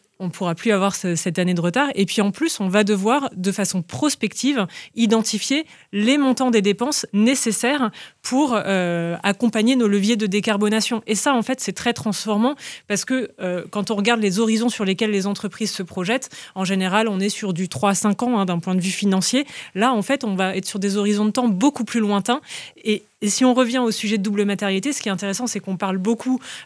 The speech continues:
euh, des trajectoires de décarbonation, mais dans l'autre sens, il ne faut pas oublier non plus nos stratégies d'adaptation, euh,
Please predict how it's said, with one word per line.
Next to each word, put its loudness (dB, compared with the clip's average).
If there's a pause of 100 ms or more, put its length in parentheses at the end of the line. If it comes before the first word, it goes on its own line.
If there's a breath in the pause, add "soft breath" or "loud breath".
euh, 0
des -2
trajectoires 0
de 0
décarbonation, 0
mais 0
dans -2
l'autre 0
sens, -4
il -10
ne -10
faut -6
pas -2
oublier 0
non 0
plus -4
nos 0
stratégies -6
d'adaptation, -2 (340 loud breath)
euh, -2